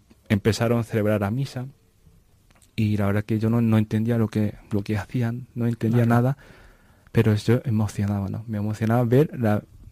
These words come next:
Speaker 1: la misa, y porque veía tanta gente con mucha devoción y sobre todo me llamó la atención después de la comunión, o sea, bueno, cuando fueron a recibir la comunión y cuando volvían todos ellos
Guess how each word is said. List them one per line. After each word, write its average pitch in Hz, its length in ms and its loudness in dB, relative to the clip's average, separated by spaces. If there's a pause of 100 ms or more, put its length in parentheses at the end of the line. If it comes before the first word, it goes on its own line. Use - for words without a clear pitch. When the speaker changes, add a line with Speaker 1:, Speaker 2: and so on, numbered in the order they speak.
(180)
Speaker 1:
la 107 200 0
misa, 120 400 0 (460)
y - 420 -10 (680)
porque 110 500 0 (160)
veía 117 240 2
tanta 127 340 0
gente 127 400 0
con 110 220 2
mucha 113 280 2
devoción 110 640 0 (120)
y - 80 -8
sobre 123 340 4
todo 120 240 2
me 117 160 0
llamó 110 220 2
la 131 80 2
atención 131 580 -2 (280)
después 113 400 2
de 131 80 4
la 131 100 6
comunión, 131 580 0 (1080)
o - 40 -12
sea, 110 100 4
bueno, 98 220 4 (100)
cuando 101 240 2
fueron 123 360 2
a 131 60 2
recibir 131 300 0
la 131 100 0
comunión 127 480 -4
y 113 80 -18
cuando 104 260 0
volvían 113 540 -4
todos 131 300 -4
ellos 135 340 -6